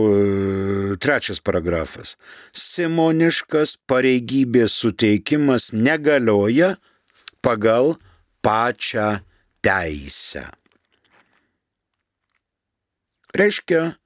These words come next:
kai pareigas perki. Šimtas keturiasdešimt devinto kanono trečias paragrafas. Simoniškas pareigybės suteikimas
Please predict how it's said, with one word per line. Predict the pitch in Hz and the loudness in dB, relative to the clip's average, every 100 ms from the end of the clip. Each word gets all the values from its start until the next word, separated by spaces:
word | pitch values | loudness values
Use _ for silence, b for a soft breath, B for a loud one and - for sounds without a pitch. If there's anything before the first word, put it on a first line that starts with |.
| _ - | _ -2
kai | 139 123 98 78 - _ _ - | 2 2 2 -4 -14 _ _ 0
pareigas | 131 143 147 123 117 120 - - _ _ _ - | 0 2 0 2 2 2 -2 -10 _ _ _ 0
perki. | 120 110 110 _ - 110 - _ _ _ _ _ _ _ _ _ _ _ _ _ b b b - | 2 2 -2 _ 0 0 0 _ _ _ _ _ _ _ _ _ _ _ _ _ b b b -8
Šimtas | - 165 147 123 | -4 0 0 0
keturiasdešimt | - 123 120 117 120 113 - 101 | -2 -2 0 2 2 0 -2 0
devinto | 107 107 120 110 107 | 0 2 2 2 0
kanono | - 107 120 160 160 | 2 0 2 2 0
trečias | - 113 110 - 107 101 | 2 2 2 0 -4 -4
paragrafas. | - 98 95 87 80 71 - - - B B B | -2 0 0 0 -2 -4 -12 -14 -14 B B B
Simoniškas | - 180 170 156 139 135 - 123 110 | -6 -4 0 0 2 0 0 -2 -2
pareigybės | - 113 113 110 117 104 104 - | -2 2 2 2 0 2 2 2
suteikimas | 101 - 104 101 160 165 156 - | -4 0 0 2 0 2 0 -2